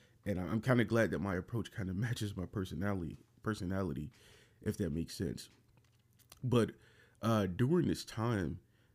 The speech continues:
um, I kinda found myself, um, giving people a lot more practical wisdom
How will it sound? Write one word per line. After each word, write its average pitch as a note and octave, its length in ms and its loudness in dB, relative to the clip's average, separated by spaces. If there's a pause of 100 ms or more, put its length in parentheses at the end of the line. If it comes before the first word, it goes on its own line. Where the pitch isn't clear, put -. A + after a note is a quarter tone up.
um, G2 360 0
I G#2+ 80 -2
kinda C#3 280 0
found G#2+ 340 0
myself, F#2 640 -4 (480)
um, E2+ 460 -2 (160)
giving B2+ 300 4
people G2+ 400 2
a - 20 2
lot F#2+ 280 0
more G2 180 -2
practical F2 580 -6
wisdom F2 500 -2